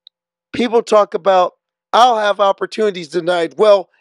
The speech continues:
Emily Bridges had an opportunity denied for no other reason than hysteria and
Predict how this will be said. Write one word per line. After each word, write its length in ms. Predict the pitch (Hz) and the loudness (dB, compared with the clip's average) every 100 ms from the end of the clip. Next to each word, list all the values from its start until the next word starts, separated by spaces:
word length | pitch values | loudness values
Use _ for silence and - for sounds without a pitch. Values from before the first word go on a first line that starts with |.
| - | -2
Emily 320 | 277 285 254 | -2 0 -6
Bridges 400 | 185 220 185 185 | -2 -2 -2 -4
had 200 | 190 175 | 0 0
an 80 | 151 | -2
opportunity 680 | 170 190 208 - 190 175 175 | -2 -2 -4 -6 -8 -8 -8
denied 500 | 175 180 180 170 165 | -8 -4 -2 -2 -6
for 120 | 170 | -10
no 240 | 170 208 214 | -2 2 2
other 200 | 196 185 | 0 -2
reason 380 | 185 170 190 | -4 -4 -6
than 180 | 175 160 | -4 -6
hysteria 580 | 160 - 208 202 202 202 - | -6 -4 -2 0 0 -2 -4
and 200 | 180 | -10